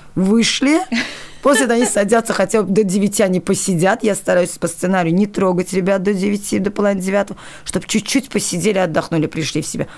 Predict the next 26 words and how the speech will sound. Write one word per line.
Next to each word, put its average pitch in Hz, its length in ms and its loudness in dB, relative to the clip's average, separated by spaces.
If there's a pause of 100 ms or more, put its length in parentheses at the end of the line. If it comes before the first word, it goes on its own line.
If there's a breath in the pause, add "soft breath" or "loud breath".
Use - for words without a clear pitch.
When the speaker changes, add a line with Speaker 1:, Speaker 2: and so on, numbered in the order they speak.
(180 loud breath)
Speaker 1:
У 170 40 -4
них 170 100 -6
же 180 120 -8
стресс, - 520 -6
у 175 40 -4
них 185 160 -4
испуг. - 580 -4
Speaker 2:
Ну 233 220 -2
да, 277 180 2
Speaker 1:
А 202 40 4
вот 226 140 2
если 254 240 4
Speaker 2:
вообще-то. 277 200 0
Speaker 1:
те 240 60 2
залы, 202 300 2
где 180 240 -2
занавески 185 880 -2 (340)
Speaker 2:
Мгм. 190 300 -4
Speaker 1:
закрыты, 151 340 -2
когда 165 220 2
им 165 100 4
заходит 156 380 0
в 139 40 -2
зал 151 140 2
со 147 160 -2
сцены, 147 380 -4